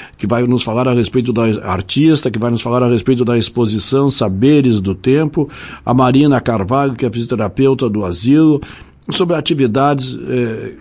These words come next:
diversas. Nós vamos falar aqui sobre o Asilo Santa Isabel nesses setenta e um anos. Eu gostaria de saber, inicialmente, da Cris Ciota, a programação, o histórico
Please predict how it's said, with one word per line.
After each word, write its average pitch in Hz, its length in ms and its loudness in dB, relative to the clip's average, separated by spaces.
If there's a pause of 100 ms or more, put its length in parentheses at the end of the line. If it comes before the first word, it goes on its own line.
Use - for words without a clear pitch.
(200)
diversas. 127 640 2
Nós 123 180 0
vamos 127 180 0
falar 127 240 2
aqui 127 300 -4 (240)
sobre 135 260 -2
o 131 60 4
Asilo 123 300 2
Santa 127 180 0
Isabel 123 320 2
nesses 123 240 2
setenta 131 540 0
e 120 60 4
um 120 120 4
anos. 104 340 -2 (380)
Eu 131 80 2
gostaria 175 340 4
de 175 60 -2
saber, 131 500 2 (320)
inicialmente, 139 680 4
da 120 120 0
Cris 127 280 2
Ciota, 135 680 2 (320)
a 120 140 0
programação, 143 1000 2
o 127 40 6
histórico 147 920 2